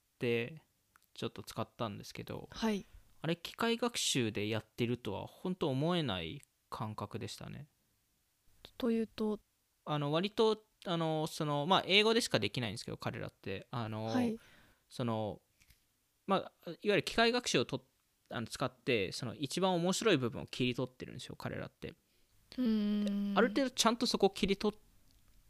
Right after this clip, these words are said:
Speaker 1: てるのかなと感じました。
Speaker 2: あー。あ、じゃあ、本当にじゃあ当たってるというか。
Speaker 1: うん、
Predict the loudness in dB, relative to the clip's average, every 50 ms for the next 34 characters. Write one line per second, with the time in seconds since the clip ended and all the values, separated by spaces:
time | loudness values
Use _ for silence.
0 | _ 2 2 2 4 4 0 -2 0 2 4 4 4 2 2 _ _ _ _ _
1 | _ -8 -6 -6 -6 -6 -4 -2 -2 -2 0 -2 -2 -2 -2 -4 -4 -6 -8 -10
2 | -12 _ _ _ _ _ _ _ _ _ _ _ _ _ _ _ _ _ _ _
3 | -2 0 2 4 4 4 4 4 4 4 4 4 4 4 4 4 4 4 2 2
4 | 2 2 2 2 2 2 2 0 -2 -4 -8 _ -16 -10 -10 -8 -8 -6 -6 -2
5 | -2 2 2 2 4 4 4 4 4 4 4 4 4 4 4 4 2 4 4 4
6 | 0 0 -2 -2 -2 -4 -8 -4 0 2 2 2 2 0 -2 -4 -8 -10 -12